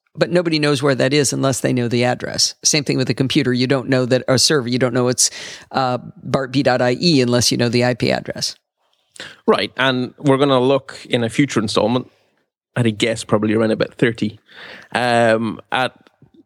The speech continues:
Speaker 2: the magic that makes that possible, which is D N S. But we're not,
Speaker 1: Right.
Speaker 2: we need to climb up the stack a little bit more 'cause D N S sits up in layer four and we're still in layer two. We
Speaker 1: By the
Speaker 2: haven't
Speaker 1: way,
Speaker 2: managed to get a
Speaker 1: this
Speaker 2: packet across yet.
Speaker 1: total non sequitur to make sure we don't make our budgeted time. If you go into
Speaker 2: <laughs>
Speaker 1: Google and you just type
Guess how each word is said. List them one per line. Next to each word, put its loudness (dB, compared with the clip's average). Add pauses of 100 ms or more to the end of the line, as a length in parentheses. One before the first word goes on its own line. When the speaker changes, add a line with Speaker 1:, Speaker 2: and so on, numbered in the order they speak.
(100)
Speaker 2:
the 0
magic 0
that -2
makes 0
that -2
possible, -4
which -6
is -4
D -4
N -2
S. -12 (480)
But 0
we're -4
not, 0
Speaker 1:
Right. 0
Speaker 2:
we -2
need -2
to -4
climb 2
up -4
the -4
stack -2
a -12
little -2
bit -2
more 2
'cause -2
D 0
N 2
S 0
sits 0
up -2
in 0
layer 2
four 0
and -2
we're 2
still 0
in 0
layer 2
two. -6
We -12
Speaker 1:
By -20 (360)
the 0
Speaker 2:
haven't 2
Speaker 1:
way, 4
Speaker 2:
managed 0
to -14
get 0
a 0
Speaker 1:
this 2
Speaker 2:
packet -4
across -6
yet. -4 (320)
Speaker 1:
total 0
non 0
sequitur 0
to -2
make 0
sure 0
we 0
don't 0
make 0
our 2
budgeted -2
time. 0 (100)
If -2
you -4
go 2
into 2
Speaker 2:
<laughs> -2
Speaker 1:
Google 0 (280)
and 0
you 0
just 0
type 0